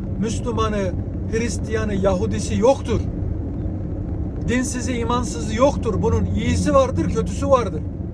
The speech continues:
Sen zamanında iyi insan olmayı öğretmediğin için o gitti, o çocuklar, onlar yaptı bu memleketi bu hale, bunları getirdi.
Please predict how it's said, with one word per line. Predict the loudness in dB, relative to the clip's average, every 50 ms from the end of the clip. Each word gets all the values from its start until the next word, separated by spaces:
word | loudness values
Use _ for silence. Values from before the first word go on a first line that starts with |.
| -8 -8 -8 -8 -8 -8 -8 -8 -8 -8 -8 -8 -6 -6 -6 -6 -6 -6 -6 -6 -6 -6 -4 -4 -4 -4
Sen | -2 2 4 4 4
zamanında | 4 4 2 2 2 2 0 -2 -4 -4 -4 -2 -2 -2 -2
iyi | -4 -4 -2 0 0 0 0
insan | 0 -2 -4 -4 -2 -2
olmayı | -4 -4 -4 -2 -2 0
öğretmediğin | 0 4 6 4 4 4 2 -2 -2 -2 -2 -2 -2
için | -2 -4 -4 -4 -4 -4 -4 -4 -6 -6 -6 -6 -6 -4 -2
o | 0 0 0 -2
gitti, | -4 -4 -4 -2 0
o | 0 0 0 0
çocuklar, | 0 -2 -2 -2 -4 -2 2 2 2 2 0 -4 -8 -8 -8 -8 -8 -8 -8 -8 -8 -8 -8 -4 2 4
onlar | 4 4 4 2 -2 -2 0
yaptı | 2 2 0 0 0 -2 -6 -4
bu | -4 -6 -6
memleketi | -4 -2 -2 0 0 -2 -2 -2 -4 -4 -4 -2 0
bu | 2 2 4
hale, | 4 4 2 2 0 -2
bunları | -4 -4 -2 0 0 0 0
getirdi. | 0 0 0 -2 -4 -6 -6 -4 -4